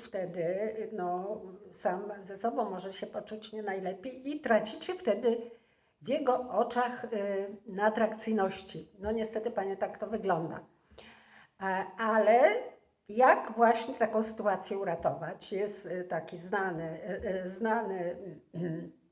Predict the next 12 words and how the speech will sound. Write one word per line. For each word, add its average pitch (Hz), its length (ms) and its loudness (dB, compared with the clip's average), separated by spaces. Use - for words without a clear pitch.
sposób, - 500 6
że 202 100 -2
tak - 140 0
powiem, 208 240 4
na 185 100 4
taką 185 280 2
sytuację. 175 760 0
<clears throat> - 320 2
Przepraszam, 196 520 0
mam 185 180 -2
lekką 175 280 -6
chrypkę. - 380 -14